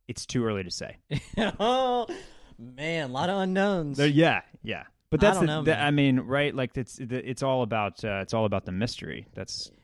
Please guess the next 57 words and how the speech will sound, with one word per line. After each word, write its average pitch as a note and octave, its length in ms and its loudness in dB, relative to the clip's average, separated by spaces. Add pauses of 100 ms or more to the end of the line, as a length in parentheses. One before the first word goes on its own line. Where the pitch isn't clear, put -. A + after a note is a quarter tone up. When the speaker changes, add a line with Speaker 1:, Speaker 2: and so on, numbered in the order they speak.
(100)
Speaker 2:
Yeah, C3+ 140 -8
you C3 120 -4
don't E3 120 -2
wanna C#3+ 120 -2
reveal A2 360 -6
too - 180 -8
much. F#2 60 -8
Speaker 1:
I A#2+ 40 -6
don't B2+ 60 -2
wanna A#2 140 0
reveal G2+ 260 -4
too - 220 -2
much. F#2 240 -6
I've G#2 100 -10
probably A2 240 4
already, F2+ 400 0 (100)
I've G2 200 -10
probably C#3 260 -2
already E2+ 220 -8
said - 100 -10
Speaker 2:
You've E2+ 80 -8
Speaker 1:
too - 60 -10
Speaker 2:
said C3+ 140 -4
too G2 40 -8
Speaker 1:
much, B2 220 -4
Speaker 2:
much. F#2+ 160 -12
Speaker 1:
you F2+ 80 -10
know, F2+ 220 -12 (120)
you F#2 120 -14
know? F#2 180 -12 (160)
Speaker 2:
Yeah. F#2+ 80 -18 (520)
Speaker 1:
Anyways, A#2+ 600 4
um, B2+ 300 0
this, C#3 340 -4
uh, B2+ 180 0
this A#2+ 140 -6
party E3+ 260 -2
got C3+ 140 2
me A#2+ 100 2
thinking A2 520 -2 (1200)
over B2+ 160 -6
on A#2+ 80 0
the A#2 100 -2
I G#2+ 140 0
G A#2 180 2
stories G#2+ 480 2
maybe G#2 200 2
a G2 60 0
month G2 220 -2
ago. F#2+ 360 -6 (760)
I A#2+ 100 -8
just, A2 220 -8
I B2 80 -4
posted B2 340 2
a - 40 0
few A2+ 160 0
photos A#2 600 2